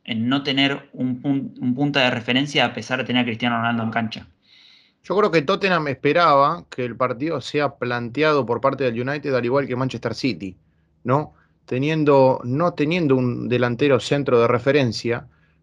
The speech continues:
Speaker 2: pero en este caso lo que sucedió fue totalmente diferente, porque Ronaldo supo adoptar, o mejor dicho, adaptarse a la circunstancia y tener esos dos roles y administrarlos a la perfección.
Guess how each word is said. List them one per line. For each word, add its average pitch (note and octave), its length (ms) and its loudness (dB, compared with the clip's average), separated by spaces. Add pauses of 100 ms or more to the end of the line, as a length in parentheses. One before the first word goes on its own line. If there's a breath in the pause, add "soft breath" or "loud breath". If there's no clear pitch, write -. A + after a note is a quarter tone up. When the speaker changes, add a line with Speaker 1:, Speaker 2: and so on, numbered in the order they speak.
Speaker 2:
pero D3 160 4
en A3+ 60 0
este F#3+ 140 0
caso - 500 2
lo C#3+ 200 -4
que C#3 100 -4
sucedió D#3+ 720 0
fue G3+ 200 -2
totalmente G3+ 560 0
diferente, C#3 600 0
porque C3 260 -2
Ronaldo E3+ 400 0
supo F3+ 480 -2 (460 soft breath)
adoptar, C#3 800 2 (360)
o C3 100 -10
mejor C3+ 280 -4
dicho, C3 420 -6 (320)
adaptarse D3+ 800 2
a A#2+ 40 -2
la A#2 100 -6
circunstancia B2 960 -6 (400)
y C#3 120 -4
tener F3 520 -4 (320)
esos F#3+ 340 -2
dos G#3+ 140 2
roles A3+ 520 -2
y C#3 120 -2
administrarlos D3+ 640 -2
a D3 60 0
la C3 120 4
perfección. B2+ 640 -4